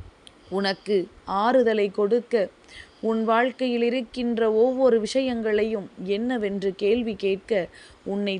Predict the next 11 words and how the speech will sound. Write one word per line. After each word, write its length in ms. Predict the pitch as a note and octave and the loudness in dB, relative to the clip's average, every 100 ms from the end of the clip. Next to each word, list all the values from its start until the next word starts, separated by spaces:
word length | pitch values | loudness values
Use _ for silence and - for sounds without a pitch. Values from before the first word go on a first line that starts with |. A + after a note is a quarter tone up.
| F3+ | 0
தேடி 320 | G3 A3+ B3 | 2 4 2
வருகின்ற 600 | A3 G#3+ G#3 A3 B3 A#3+ | 0 0 0 -2 0 0
இந்த 260 | A3+ G#3 G3+ | 0 0 0
வராகி 560 | F#3+ G3 A#3 G#3 G3 G3+ F3+ | 0 2 2 2 -2 -6 -6
என்னை 360 | G3 B3 C4+ G#3 G#3 F#3+ | -6 -4 -2 -4 -8 -12
நீ 140 | F#3 F#3 F3 | -10 -8 -4
ஒருபொழுதும் 680 | F#3+ A#3+ A3 G3+ F#3 G3 F3 | -2 0 0 0 -2 -6 -8
தள்ளிவிட்டு 600 | F#3+ G3+ A#3+ G3 F3 F#3 | -6 -2 -2 -4 -6 -6
விடாதே. 460 | F3 F#3 G#3 F3+ F#3 - - - - - - - - | -4 -2 0 -2 -4 -10 -20 -20 -20 -18 -18 -18 -4
எந்த 280 | F#3 F#3+ F#3+ | -2 0 -2
சூழ்நிலையிலும் 800 | F#3 G#3 A3 A3 G#3 G3 G3+ G3+ | -2 0 0 0 0 2 2 0